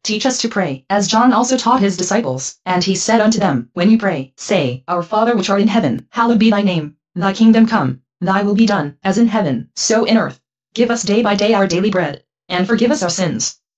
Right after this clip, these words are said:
For we also forgive everyone that is indebted to us. And lead us not into temptation, but deliver us from evil." And he said unto them, Which of you shall have a friend, and shall go unto him at midnight, and say unto him, Friend, lend me three loaves?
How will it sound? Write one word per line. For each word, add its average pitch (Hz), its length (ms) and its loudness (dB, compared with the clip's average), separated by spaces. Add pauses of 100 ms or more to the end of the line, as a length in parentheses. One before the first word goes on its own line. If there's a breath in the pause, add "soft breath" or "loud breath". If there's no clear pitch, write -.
(200)
For 196 120 2
we 214 120 2
also 269 280 0
forgive 202 240 0
everyone 196 320 0
that 202 140 2
is 226 100 0
indebted 202 340 0
to 165 120 -2
us. - 340 -6 (320)
And 185 160 -4
lead 226 140 4
us 254 120 2
not 240 200 2
into 208 180 0
temptation, 233 560 0 (380)
but 185 120 0
deliver 196 280 2
us 190 160 0
from 220 100 0
evil." 156 380 -4 (160)
And 180 200 0
he 190 100 0
said 220 260 2
unto 220 200 2
them, 139 320 -2
Which 233 160 -4
of 214 80 0
you 247 100 4
shall 240 240 2
have 220 160 2
a 165 80 0
friend, 170 400 -6
and 190 180 -2
shall 233 240 0
go 214 140 0
unto 220 160 2
him 220 140 6
at 185 100 2
midnight, 147 500 -2
and 202 200 -2
say 214 160 -2
unto 226 180 0
him, 165 280 0 (100)
Friend, 135 500 -4
lend 208 240 0
me 214 100 -2
three 220 240 -2
loaves? 147 480 -6